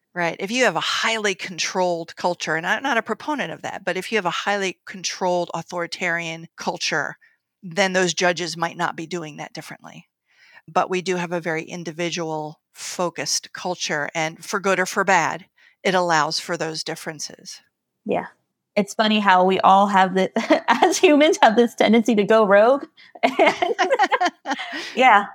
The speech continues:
Speaker 2: but you're right. The individual, my way is best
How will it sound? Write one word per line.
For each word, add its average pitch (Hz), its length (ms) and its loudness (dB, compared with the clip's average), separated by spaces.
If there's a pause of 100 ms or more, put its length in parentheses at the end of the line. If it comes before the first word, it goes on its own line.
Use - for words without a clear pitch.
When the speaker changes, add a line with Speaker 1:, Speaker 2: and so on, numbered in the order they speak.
Speaker 2:
but - 180 2 (360)
you're 202 220 2
right. 180 260 2 (320)
The 196 320 4 (100)
individual, 180 800 0 (120)
my 190 240 4
way 185 200 6
is 175 120 -2
best - 540 0